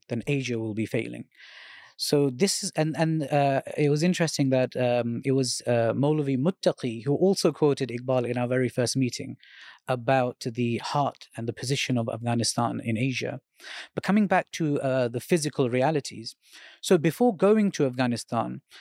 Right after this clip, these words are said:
I obviously had somewhat of a preconceived notion of what it might look like. Uh, you know, bombed, checkpoints everywhere, tanks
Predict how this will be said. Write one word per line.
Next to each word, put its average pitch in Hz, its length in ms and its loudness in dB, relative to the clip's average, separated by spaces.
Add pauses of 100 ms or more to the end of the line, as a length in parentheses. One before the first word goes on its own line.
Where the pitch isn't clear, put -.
(180)
I 185 140 4
obviously 190 360 0
had 151 300 0
somewhat 147 460 0
of 131 80 0
a 131 80 0
preconceived 135 680 0
notion 127 380 2
of 113 120 -2
what 127 120 0
it 120 80 -2
might 123 200 -2
look 151 300 0
like. - 420 -8 (580)
Uh, 123 260 0
you 117 100 -4
know, 113 280 -4 (240)
bombed, 127 640 -2 (600)
checkpoints - 720 -2
everywhere, 127 760 -2 (260)
tanks - 480 -2